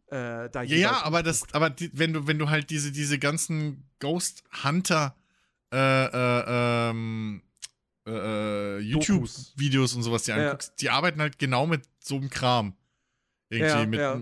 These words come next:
Speaker 2: also mit, mit diesen, ich glaub, die Spirit Box hab ich grad wieder gesehen in Screenshots, äh, die
Speaker 1: Mhm.
Speaker 2: haben die, glaub ich, in echt auch so ein Ding, ähm, sowas. Und das, die nennen sich ja immer Ghost Hunter oder irgendwie so, was weiß ich was.
Speaker 1: Ja.
Speaker 2: Und das,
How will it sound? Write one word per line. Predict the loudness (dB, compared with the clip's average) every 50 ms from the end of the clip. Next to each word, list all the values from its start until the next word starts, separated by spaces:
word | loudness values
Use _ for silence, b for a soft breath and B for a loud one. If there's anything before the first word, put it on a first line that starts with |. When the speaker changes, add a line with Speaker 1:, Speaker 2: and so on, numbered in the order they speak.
| -8 -8 -8
Speaker 2:
also | -6 -4 -2
mit, | -2 -4 -4 -6 -8
mit | -10 -10 -8 -8
diesen, | -8 -6 -6
ich | -6 -6
glaub, | -6 -8 -6
die | -6
Spirit | -6 -6 -4 -2 0 0 0 -2 -4 -4
Box | -4 -4 -4 -4 -10
hab | -8
ich | -10 -8
grad | -10 -10 -8 -6
wieder | -4 -4 -4
gesehen | -4 -4 -2 0 0 0 0
in | -2 -6
Screenshots, | -8 -6 -6 -6 -4 -2 -4 -4 -4 -4 -8 -8
äh, | -6 -6 -6
die | -6 -6
Speaker 1:
Mhm. | -6 -6 -4 -4 -4 -4 -4 -4
Speaker 2:
haben | -4 -6 -4
die, | -6 -8
glaub | -8 -8 -10 -8 -6 -6 -6 -6
ich, | -8 -10
in | -10 -8
echt | -8 -10 -10 -8 -6
auch | -6 -4 -4 -4 -4 -6
so | -8 -8
ein | -8 -6 -4
Ding, | -4 -2 -2 -4 -6 B B B B B B B B B B B B B _ -2
ähm, | 0 0 0 0 0 -2 -4 -8 -8
sowas. | -8 -6 -4 -2 0 0 0 -2 -2
Und | -6 -4
das, | -2 -2 -2 -2 _ _
die | -6 -2 0
nennen | 2 2 2 2 0
sich | 0 0 2
ja | 2 2
immer | 4 2 2
Ghost | 2 0 -2 -2 -2 -4 -6
Hunter | -6 -6 -6 -6 -6 -6 -6 -6
oder | -6 -6 -6 -6
irgendwie | -6 -8 -8 -6 -6 -4 -4 -4
so, | -6 -6 -6 -6 -6 -6 -8 -8
was | -10 -12 -12 -12
weiß | -16 -16
ich | -16 -14 -12
was. | -6 -4
Speaker 1:
Ja. | -2 -2 -2 -4 -8 b b b b b b b b b
Speaker 2:
Und | -4 -4 -2 0
das, | -2 -2 -2